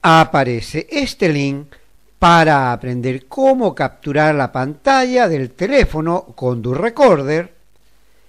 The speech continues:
y este link para aprender cómo pasar los archivos del teléfono al ordenador sin usar cables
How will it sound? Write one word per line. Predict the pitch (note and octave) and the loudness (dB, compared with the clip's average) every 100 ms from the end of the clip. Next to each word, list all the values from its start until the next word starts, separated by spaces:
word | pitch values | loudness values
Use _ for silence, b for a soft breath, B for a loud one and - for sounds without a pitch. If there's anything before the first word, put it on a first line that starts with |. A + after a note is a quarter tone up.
| _ _ _ _ _ | _ _ _ _ _
y | A#3 B3+ | -4 -2
este | C4 B3 - D3+ | 0 -2 -6 -2
link | D#3+ D#3+ - | -2 -2 -4
para | D3 C#3 B2+ A#2+ | -4 -2 -2 -4
aprender | A#2 C3 E3+ B3 G3 F3 F3+ - _ - | -6 -6 -2 2 2 2 -2 -10 _ -6
cómo | C#4+ C#4+ C4 A3 | 0 2 2 0
pasar | D3 C#3 E3+ E3 | -2 -2 0 0
los | C#3+ C3 C3 | 0 -6 -6
archivos | B2 - C#3+ B2+ G#2+ | -8 -8 -6 -6 -6
del | G#2+ A2 | -8 -10
teléfono | A2 F3 D#3 C#3+ B2+ A#2 A2 | -6 -4 -2 -2 -6 -8 -8
al | G#2+ - | -8 -10
ordenador | A2 B2 A#3+ C#4 F3+ F#3 F#3 b b | -10 -6 -2 2 4 2 0 b b
sin | - - C#4 C4+ C4 | -20 -8 -4 -4 -6
usar | D#3 A#2+ - C3+ C#3+ | -10 -12 -6 -6 -6
cables | C#4+ C4+ F3+ D#3 E3+ F#3+ | 0 2 2 2 0 -2